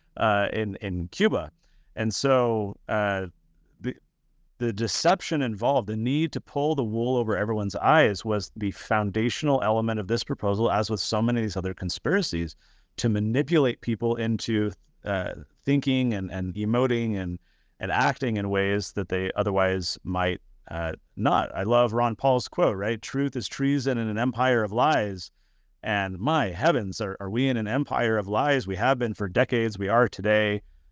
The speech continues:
Um, as you point out, you know, the stories and the truth with Wuhan and covid are, you know, even more are yet to come out. And we, there's a lot more that we need to learn and,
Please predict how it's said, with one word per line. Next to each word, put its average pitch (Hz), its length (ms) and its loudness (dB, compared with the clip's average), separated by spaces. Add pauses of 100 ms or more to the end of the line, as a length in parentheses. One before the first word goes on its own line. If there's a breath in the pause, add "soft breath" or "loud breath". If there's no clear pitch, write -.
(220)
Um, 87 480 0
as 92 160 -2
you 107 80 0
point 110 280 2
out, 104 320 2
you 101 100 -4
know, 92 80 -4
the 87 100 -8
stories 107 480 0
and 101 100 -4
the 92 60 -4
truth 110 460 -4
with 92 200 -4 (480)
Wuhan 110 580 0
and 87 140 -6
covid 113 460 2
are, 90 320 -4
you 98 80 -4
know, 87 160 -2
even 104 260 0
more 120 220 4
are 101 40 4
yet 98 280 -2
to - 60 -20
come 104 220 -2
out. 92 260 0
And 90 100 -4
we, 90 100 -4
there's 90 220 -2
a 95 60 0
lot 92 200 0
more 95 220 -2
that 90 80 -2
we 90 120 -2
need 92 160 -2
to 87 60 0
learn 95 360 0
and, 82 440 -4